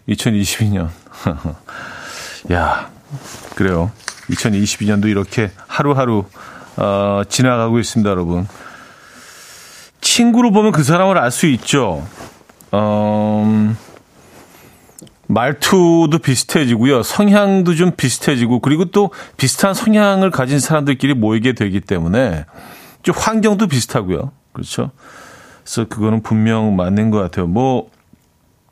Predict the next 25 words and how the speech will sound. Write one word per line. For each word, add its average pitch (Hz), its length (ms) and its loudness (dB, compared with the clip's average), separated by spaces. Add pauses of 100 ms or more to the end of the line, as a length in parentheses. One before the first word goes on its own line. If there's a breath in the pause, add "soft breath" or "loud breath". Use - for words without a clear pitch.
(540)
연예 123 220 2
기획사의 127 500 2
신인 160 320 0
발굴팀이 123 680 2
꼭 139 200 0
아니더라도, 104 840 0 (580 loud breath)
그리고 127 180 0
배우자를 190 640 2
고를 139 300 0
때도요, 123 360 0
항상 131 400 0 (540 loud breath)
좀 151 440 0
상대의 156 640 2 (680)
그, 104 640 0
어, 117 100 -4
친구들을 123 1000 0 (220 loud breath)
만나보면 113 840 0
이 87 60 -2
사람이 117 460 0 (640 loud breath)
어떤 139 1160 2
삶을 151 380 2
살아왔는지 123 560 2
어느 113 240 2
정도는 123 540 2
좀, 101 340 -2